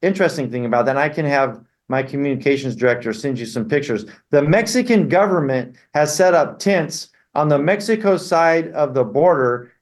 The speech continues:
in these rural and desert areas because the cartels have moved so much infrastructure and so many people out to the desert, uh, to cross the border that the Mexican government was forced to have a response,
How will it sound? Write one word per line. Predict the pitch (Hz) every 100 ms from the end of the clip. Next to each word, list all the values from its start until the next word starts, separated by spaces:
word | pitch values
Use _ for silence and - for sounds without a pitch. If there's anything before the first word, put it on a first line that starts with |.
| 143
in | 143
these | 143 131 127
rural | 123 160 185 190 185
and | - 139 127
desert | 165 160 -
areas | 151 165 143 120 117 113 _ -
because | 151 165 135
the | 139
cartels | 151 147 175 165 156
have | 147 135
moved | 147 135 -
so | - 185 202
much | 214 208 -
infrastructure | 190 190 131 135 120 - 120 120 - _
and | 127 117
so | - 202
many | 220 226 220
people | 202 202 180 143
out | 143 160 160
to | 147
the | 131
desert, | 156 170 123 117 - _ _ _
uh, | - 135
to | 143
cross | - 160 160 160
the | 135
border | 135 160 143
that | 123 123
the | 139
Mexican | 170 165 160 156
government | 156 156 151 123
was | 120
forced | - 170 170 165
to | 143 131
have | 139 135
a |
response, | 113 110 - 175 143 113 -